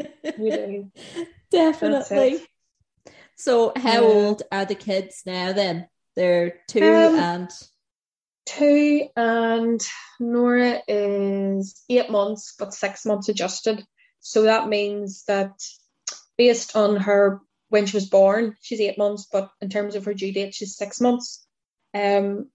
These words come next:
Speaker 1: which means, again, that in terms of development, she's a six-month-old.
Speaker 2: Mm-hmm.
Speaker 1: You know, so based, so her milestones would be based on her,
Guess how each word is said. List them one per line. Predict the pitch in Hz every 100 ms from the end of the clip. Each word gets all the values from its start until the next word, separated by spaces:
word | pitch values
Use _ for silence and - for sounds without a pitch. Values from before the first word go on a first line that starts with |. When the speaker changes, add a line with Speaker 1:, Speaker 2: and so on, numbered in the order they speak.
| - 208
Speaker 1:
which | 202 196 214
means, | 202 208 208 202
again, | 196 202 202 202
that | 196 196 196 - _ _ _ _ _ -
in | 214
terms | 214 214 208
of |
development, | 202 196 196 202 220
she's | 214 202
a |
six-month-old. | 196 - - 214 233 247 262 262 _ _ _ _ -
Speaker 2:
Mm-hmm. | 262 262 240
Speaker 1:
You |
know, | 208 196 202
so | 208
based, | 214 208 202
so | - 202
her | 196 214
milestones | 202 196 202 - 220 226
would | 226 214
be | 208
based | 196 196 - 214
on | 202 196
her, | 190 196 196 202